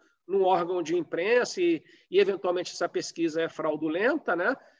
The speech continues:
Aí já pode entrar, inclusive, no outro campo da desinformação, aquele outro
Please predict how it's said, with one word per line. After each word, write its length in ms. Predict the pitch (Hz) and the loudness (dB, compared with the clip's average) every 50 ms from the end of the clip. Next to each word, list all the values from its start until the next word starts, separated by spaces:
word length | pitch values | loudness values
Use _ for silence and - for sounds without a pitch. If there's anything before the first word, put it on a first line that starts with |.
| _ _ _ _ - | _ _ _ _ -4
Aí 240 | 160 160 165 170 202 | -2 0 0 0 0
já 160 | 196 269 262 | 2 0 0
pode 320 | 247 - 240 254 247 214 240 | 2 4 4 4 4 4 2
entrar, 260 | 233 233 233 208 214 | 0 0 -2 -2 -2
inclusive, 640 | 208 208 214 202 185 160 165 196 226 233 220 262 254 | -2 -2 -4 -6 -6 -4 -4 -6 -6 -6 -4 -4 -2
no 120 | 254 254 | 0 4
outro 280 | 247 262 262 254 269 - | 6 4 4 4 -2 -14
campo 440 | - - 202 220 233 226 233 190 175 | -10 -4 0 0 0 0 0 -2 0
da 160 | 170 180 170 | 0 0 0
desinformação, 1700 | 143 165 214 220 175 196 185 - - 190 165 170 175 151 - - - - 170 175 196 208 220 220 214 208 208 202 196 190 185 180 175 - - _ _ _ _ _ _ _ _ - - | 2 4 4 4 4 0 -4 -4 -4 -6 -4 -2 -4 -6 -6 -6 -8 -4 -2 0 0 2 0 0 0 0 0 0 0 0 -2 -4 -6 -10 -14 _ _ _ _ _ _ _ _ -10 -10
aquele 400 | 160 - - 208 214 220 214 202 | -8 -2 2 2 2 2 4 4
outro 360 | 196 208 214 208 - 196 | 4 4 4 2 -2 -14